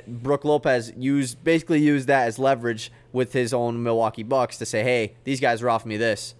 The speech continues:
You better offer me this or I'm leaving." So the Milwaukee Bucks did. Brook Lopez goes <laughs> back on his word, and the Rockets still trade those guys away because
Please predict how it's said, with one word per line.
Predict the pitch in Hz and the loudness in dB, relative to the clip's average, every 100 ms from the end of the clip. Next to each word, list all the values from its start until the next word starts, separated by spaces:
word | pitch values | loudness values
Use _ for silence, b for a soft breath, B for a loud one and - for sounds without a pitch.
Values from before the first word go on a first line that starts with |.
| _ - | _ -12
You | 110 110 | -6 -2
better | 117 110 107 | 0 2 0
offer | 104 104 | 0 -2
me | 107 104 | -4 -2
this | 101 - | -2 -2
or | 101 | -4
I'm | 95 | -2
leaving." | 104 98 90 - B B B | -4 -4 -6 -12 B B B
So | - | -8
the | 107 | -4
Milwaukee | 110 113 104 104 | -2 0 0 -2
Bucks | 104 104 - | -4 -4 0
did. | 143 131 120 - b b b b | 2 2 0 -8 b b b b
Brook | 123 113 | -4 -2
Lopez | 120 113 107 | -2 0 -4
goes | 113 110 | -4 0
<laughs> | 127 | 0
back | 123 - | 2 0
on | 160 | 0
his | 143 | 0
word, | 131 139 131 120 B B B | 0 2 2 -2 B B B
and | 123 123 | 0 0
the | 120 | 2
Rockets | 120 120 113 | 0 0 -4
still | - 127 | -2 -2
trade | - 113 | 0 -2
those | 104 107 | -2 -4
guys | 107 101 | -2 -4
away | 107 98 90 | -4 -4 -4
because | 95 - 98 92 | -4 -4 -4 -4